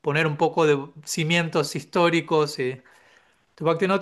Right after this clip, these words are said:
Thakur recibe Diksha Mantra de Vipin Bihari Goswami, ¿no?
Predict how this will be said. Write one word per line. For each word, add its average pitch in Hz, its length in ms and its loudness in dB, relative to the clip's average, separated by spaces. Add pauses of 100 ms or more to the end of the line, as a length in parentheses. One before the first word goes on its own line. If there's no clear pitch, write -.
Thakur 202 180 0
recibe 190 320 0
Diksha 175 280 -4
Mantra 160 380 -4
de 143 60 -4
Vipin 131 340 -8
Bihari 123 320 -6
Goswami, 117 460 -10 (160)
¿no? 151 140 -12